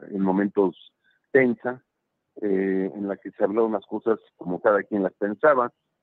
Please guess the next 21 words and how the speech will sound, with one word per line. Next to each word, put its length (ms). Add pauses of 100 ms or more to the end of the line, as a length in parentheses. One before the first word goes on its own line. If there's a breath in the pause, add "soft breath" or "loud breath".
(240)
en 200
la 80
que 120
le 100
dijimos 460
también 300
cada 300
quien 320
lo 160
que 400
consideraba, 560
porque 280
no 160
íbamos 280
con 140
una 160
sola 200
voz, 220 (640)
sino 240
con, 240 (500)
eh, 60